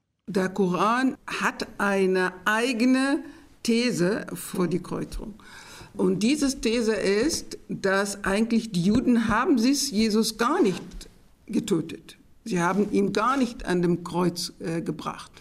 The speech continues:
Der Koran verteidigt eine besondere Geschichte. Gott ist in der Geschichte eingetreten und er hilft die Menschen durch die Propheten.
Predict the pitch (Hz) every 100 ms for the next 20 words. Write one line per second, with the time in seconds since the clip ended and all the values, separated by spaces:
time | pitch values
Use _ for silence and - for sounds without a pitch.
0 | - - - - 185 190 202 202 196 208
1 | 208 185 185 175 180 180 170 - - 185
2 | 190 180 185 180 170 170 170 - 160 175
3 | 165 156 156 175 - - - - - _
4 | - 190 202 202 - - 196 196 - -
5 | - - 226 208 202 190 185 185 165 175
6 | 240 226 - 208 190 196 - - 226 226
7 | 226 175 - - - 180 - - - -
8 | - - - - 226 226 226 - - 185
9 | 175 202 269 294 - 240 240 247 - 220
10 | 175 202 202 - 196 175 - 175 - 208
11 | 262 269